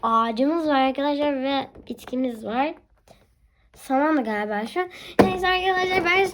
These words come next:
çıldırdım. Çok güzel arkadaşlar. Şimdi bunu açıp geliyorum. Evet arkadaşlar, açtım. Şimdi setimiz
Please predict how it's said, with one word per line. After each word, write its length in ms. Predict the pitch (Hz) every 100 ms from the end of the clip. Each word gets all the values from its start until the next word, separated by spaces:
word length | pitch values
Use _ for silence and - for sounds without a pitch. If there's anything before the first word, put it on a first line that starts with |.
| -
çıldırdım. 920 | - - 403 403 427 453 440 453 427
Çok 300 | 403 440 -
güzel 420 | 403 440 427 427
arkadaşlar. 1040 | 427 - 415 392 403 403 - 359 370 359 359 359 - - - -
Şimdi 380 | - 339 339 311
bunu 180 | 339
açıp 520 | 339 294 320 320 - -
geliyorum. 720 | 269 262 254 240 220 196 202 - - _ _ - -
Evet 160 | 392 403
arkadaşlar, 460 | 359 381 370 359
açtım. 680 | 349 392 392 - - 330 339
Şimdi 360 | 330 349 330 294
setimiz 540 | - 349 320 311 269